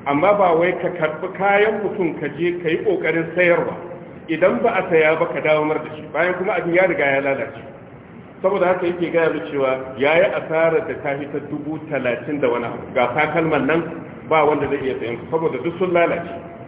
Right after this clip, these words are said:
<clears throat> Domin wanda ya taho zai sai takalmi ya kan ce, "Bari in gwada," wannan ya ce, "Bari in gwada." Haka nan an kasa nan, an kwashe, an kai can, abin duk ya lalace. Amma lokacin da za ka tafi karɓan kaya, kar ka karɓa a matsayin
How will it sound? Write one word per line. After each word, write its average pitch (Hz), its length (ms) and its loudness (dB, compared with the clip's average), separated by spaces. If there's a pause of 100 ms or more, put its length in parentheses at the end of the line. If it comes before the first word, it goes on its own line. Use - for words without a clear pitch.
(280)
<clears throat> 170 320 -6
Domin 165 520 4
wanda 160 240 0
ya 151 80 2
taho 156 220 -2
zai 156 140 -4
sai 151 120 -6
takalmi 135 420 -2
ya 143 100 0
kan 143 200 -4
ce, 143 100 -4
"Bari 123 180 -2
in 127 100 -2
gwada," 131 380 2
wannan 135 260 0
ya 107 80 -4
ce, 151 120 -2
"Bari 113 200 -2
in 131 80 -2
gwada." 131 300 -2
Haka 156 240 2
nan 139 160 2 (240)
an 151 240 0
kasa 147 340 2
nan, 135 200 0
an 143 200 -2
kwashe, 143 360 0
an 147 220 -2
kai 160 200 2
can, 165 140 0 (180)
abin 151 240 -2
duk 151 100 -2
ya 147 160 4
lalace. 143 400 0 (1040)
Amma 165 320 2
lokacin 269 400 2
da 180 80 -2
za 175 140 4
ka 175 120 -4
tafi 160 240 -4
karɓan 139 520 -2
kaya, 139 420 2 (500)
kar 214 240 2
ka 190 140 0 (200)
karɓa 165 440 0 (100)
a 156 100 -2
matsayin 156 680 0